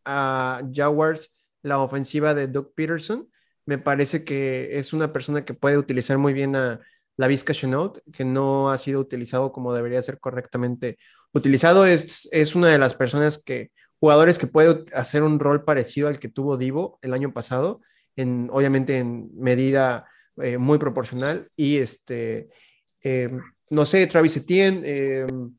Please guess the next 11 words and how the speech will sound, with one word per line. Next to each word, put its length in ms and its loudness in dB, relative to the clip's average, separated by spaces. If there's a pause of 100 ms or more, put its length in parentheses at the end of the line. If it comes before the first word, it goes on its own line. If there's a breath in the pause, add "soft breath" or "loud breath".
(320 soft breath)
cómo 260 2
ocupan 340 0
a 20 4
Evan 220 2
Ingram, 640 -2
tienen 280 -2
dos, 220 -4 (100)
dos 240 -6
tight 200 0
ends, 320 -2
este, 560 -8